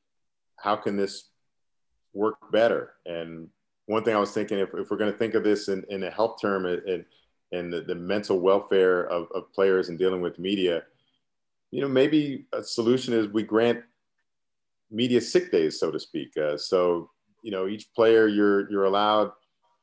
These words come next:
in the course of the season a certain number of days when you don't have to do media, when you just think, "You know what, I think I'd be better off if,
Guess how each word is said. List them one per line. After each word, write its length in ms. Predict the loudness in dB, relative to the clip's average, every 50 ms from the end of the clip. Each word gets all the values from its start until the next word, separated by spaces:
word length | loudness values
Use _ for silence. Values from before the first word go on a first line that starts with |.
| _
in 100 | -10 -10
the 80 | -10 -8
course 320 | -4 0 0 2 2 0
of 100 | -2 -4
the 80 | -4 -6
season 480 | -6 -6 -6 -4 -4 -2 -4 -4 -4 -8 _ _ _ _ _ _ _ _ _ _ _ _ _ _ _ _ _ _ _ _ _ _ _ _ _ _ _ -20
a 40 |
certain 240 | -8 -4 -2 0 0
number 220 | 0 2 2 2 2
of 80 | 4
days 340 | 4 6 6 6 6 4 2
when 460 | 0 -2 0 0 0 -2 -4 -6 -8 -10
you 120 | -10 -4
don't 240 | -2 0 0 0 0
have 180 | -2 -2 -2
to 80 | -4 -8
do 140 | -10 -10 -8
media, 340 | -8 -8 -10 -10 -12 -14 -16 -16 _ _ _
when 100 | -16 -12
you 120 | -12 -10 -8
just 160 | -10 -10 -8
think, 160 | -10 -10 -8
"You 80 | -6 -4
know 80 | -2
what, 120 | 0 0 0
I 80 | 0
think 240 | -2 -2 -4 -2 2
I'd 140 | 2 2 2
be 80 | 0 -2
better 320 | 0 0 2 4 4 4
off 300 | 4 4 2 0 -2 -6 -6
if, 180 | -6 -6 -6